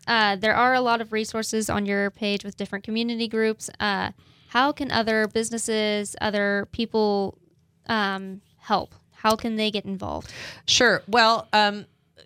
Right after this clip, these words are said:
Speaker 2: a couple of ways. Um, you can just send an email to info at flinthillswellness dot org and, um, say you're interested in being involved.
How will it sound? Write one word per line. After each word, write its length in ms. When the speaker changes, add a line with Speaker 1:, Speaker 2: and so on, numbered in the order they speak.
Speaker 2:
a 80
couple 300
of 100
ways. 460
Um, 500
you 220
can 140
just 160
send 200
an 160
email 420
to 420
info 460
at 120
flinthillswellness 1120
dot 180
org 380
and, 520
um, 280
say 260
you're 180
interested 380
in 80
being 220
involved. 520